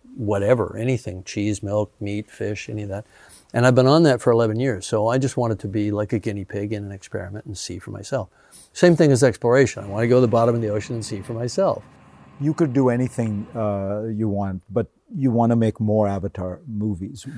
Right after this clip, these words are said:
Speaker 2: What, what, it, what is it? Is it that, you know, this is part of a continuing, uh, project?
Speaker 1: It's an ongoing project, and I decided to make it a kind of an epic project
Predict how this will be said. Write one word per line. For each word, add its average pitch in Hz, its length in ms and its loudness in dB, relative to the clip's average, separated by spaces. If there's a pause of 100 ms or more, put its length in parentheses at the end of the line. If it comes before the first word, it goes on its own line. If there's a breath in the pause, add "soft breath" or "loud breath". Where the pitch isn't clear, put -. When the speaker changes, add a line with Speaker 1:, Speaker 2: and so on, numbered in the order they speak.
Speaker 2:
What, 110 180 -2
what, 127 300 0
it, 131 140 2
what 123 200 2
is 120 180 2
it? 107 120 0
Is 113 160 2
it 117 180 2
that, 117 140 2 (720)
you 147 100 4
know, 117 80 0
this 104 220 -2
is 120 100 -4
part 127 300 6
of 107 120 4
a 107 80 2
continuing, 127 880 0 (560)
uh, 127 100 -16 (140)
project? 123 580 2 (720 soft breath)
Speaker 1:
It's - 160 4
an 120 100 6
ongoing 165 360 6
project, 120 420 4
and 110 80 0
I 104 80 -2
decided 120 420 0
to 110 80 -4
make 110 300 0
it - 160 -4
a 101 80 -8
kind 107 200 -4
of 92 80 -4
an 98 80 -6
epic 95 280 -6
project 104 420 -4